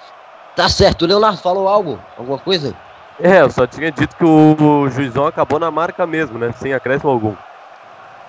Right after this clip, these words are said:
Speaker 1: É verdade, então, na marca dos quarenta e cinco, o árbitro encerrou, só pra pontuar,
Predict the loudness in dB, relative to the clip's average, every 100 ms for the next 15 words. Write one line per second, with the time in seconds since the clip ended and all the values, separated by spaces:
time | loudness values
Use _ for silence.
0 | -20 -8 -6 -4 -6 -6 -8 -8 -6 -6
1 | -8 -16 -20 -20 -20 -18 -4 0 0 0
2 | -2 -4 0 0 0 -2 -4 0 2 2
3 | 0 -6 -6 -6 2 2 4 4 2 -2
4 | -6 -4 2 2 4 0 -10 -20 -20 -20
5 | -20 -20 -20 -20 -20 -8 -6 0 2 2